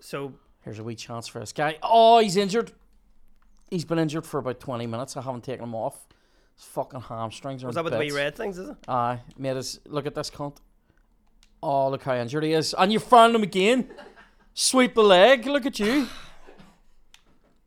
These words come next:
Speaker 2: Have you, oh, do
Speaker 1: Why
Speaker 2: you,
Speaker 1: did they make a wall there? He wasn't shooting from there.
Speaker 2: do you watch Cobra Kai?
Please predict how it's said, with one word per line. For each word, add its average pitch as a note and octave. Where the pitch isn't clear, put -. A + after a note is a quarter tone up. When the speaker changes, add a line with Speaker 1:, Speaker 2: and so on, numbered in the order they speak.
Speaker 2:
Have D3
you, D3+
oh, C#3+
do C3
Speaker 1:
Why A3
Speaker 2:
you, -
Speaker 1:
did G#3+
they G#3+
make F3
a E3
wall D3
there? D3
He D#3+
wasn't F#3+
shooting D#3
from C#3+
there. B2
Speaker 2:
do E3+
you E3+
watch B2+
Cobra C3+
Kai? F#3+